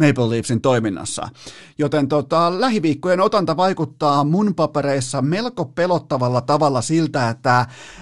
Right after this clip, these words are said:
ää, Sheldon Keefe ja hänen esikuntansa on nyt tehnyt sen niin sanotun muottipäätöksen, sen, että millä kuusikolla edetään, ja Lehtonen on se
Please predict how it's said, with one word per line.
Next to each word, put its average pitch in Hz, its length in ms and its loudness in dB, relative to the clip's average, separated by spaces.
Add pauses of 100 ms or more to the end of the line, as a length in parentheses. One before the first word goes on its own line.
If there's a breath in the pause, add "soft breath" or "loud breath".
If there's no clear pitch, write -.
ää, 202 180 2
Sheldon 202 360 2
Keefe 190 320 0
ja 170 60 2
hänen 170 240 4
esikuntansa 143 600 2
on 165 140 4
nyt 165 160 0
tehnyt 165 320 0
sen 139 320 0 (480 loud breath)
niin 160 180 4
sanotun 156 320 2
muottipäätöksen, 127 1600 2
sen, 185 180 -2
että 170 200 -2
millä 180 360 0
kuusikolla 131 760 -2
edetään, 127 720 0 (340 loud breath)
ja 131 260 2
Lehtonen 135 540 0
on 196 260 -2
se 170 220 2